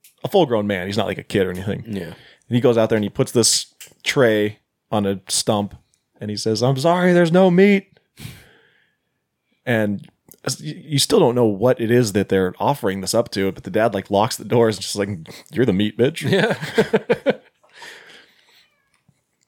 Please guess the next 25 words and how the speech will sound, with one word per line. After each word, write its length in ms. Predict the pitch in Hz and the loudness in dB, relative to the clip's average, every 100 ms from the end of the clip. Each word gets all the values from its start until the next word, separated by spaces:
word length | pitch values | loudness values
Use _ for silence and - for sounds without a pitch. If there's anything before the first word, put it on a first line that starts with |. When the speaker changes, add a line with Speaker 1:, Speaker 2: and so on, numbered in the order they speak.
| _ _ _ | _ _ _
Speaker 1:
And 80 | 120 | 2
then 120 | 117 | 4
the, 120 | 117 107 | 4 2
so 80 | |
the 80 | 110 | 0
son 280 | 104 120 117 | 2 0 0
gets 160 | 110 107 | -2 -2
dragged 340 | 113 107 107 | 2 2 2
away, 400 | 107 107 107 110 - _ _ _ | 4 4 4 2 -6 _ _ _
and 260 | 101 104 107 | -6 -2 0
the 40 | |
dad 240 | 104 104 117 | 2 2 4
drives 240 | 113 127 | 2 2
away. 260 | 127 196 151 _ _ _ _ _ _ _ _ _ _ _ _ _ _ _ _ _ _ - | 2 2 0 _ _ _ _ _ _ _ _ _ _ _ _ _ _ _ _ _ _ -8
That's 180 | - 147 | -4 0
it. 220 | 190 - _ - - _ - - - - - _ _ _ _ - | 0 -2 _ -18 -18 _ -20 -20 -20 -20 -20 _ _ _ _ 0
No 180 | 135 | 2
idea 220 | 175 160 156 | 4 4 4
what 180 | 151 | 2
this 140 | 151 139 | 0 -2
thing 160 | 147 143 | 0 2
was 260 | 135 139 | 4 2
that 160 | 151 143 | 0 2
they 100 | 117 | 4
were 260 | 117 117 | 4 2